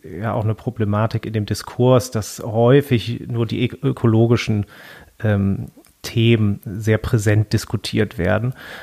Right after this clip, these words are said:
Es aber klar ist, dass die ökologische Frage auch eine soziale Frage ist. Also das kann man nicht voneinander trennen. Ähm, ich finde aber das Bild, äh, von der Forstwirtschaft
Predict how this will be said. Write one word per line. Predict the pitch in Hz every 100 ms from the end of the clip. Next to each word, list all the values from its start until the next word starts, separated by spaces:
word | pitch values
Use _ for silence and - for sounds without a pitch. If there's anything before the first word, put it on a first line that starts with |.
| - -
Es | 123 117
aber | 113 107
klar | - 110 113 113
ist, | 110 - 117
dass | 101 -
die | 123 -
ökologische | 117 113 110 113 - 113
Frage | - 110 107 - -
auch | 107 113
eine |
soziale | 104 - - 104 135
Frage | - 101 98 98
ist. | - -
Also | 110 104
das | 107 107 -
kann | 113
man | 107 110 - -
nicht | 120 -
voneinander | 107 104 101 101 -
trennen. | - 107 104 - - - - - _ _
Ähm, | 117 110 110 - -
ich | 147 -
finde | 139 131
aber | 123
das | 117 101
Bild, | 127 139 143 -
äh, | - 120 120 - 123 - 202 - _ -
von | 135 - 120
der | 117
Forstwirtschaft | - 117 131 - 123 123 120 110 - -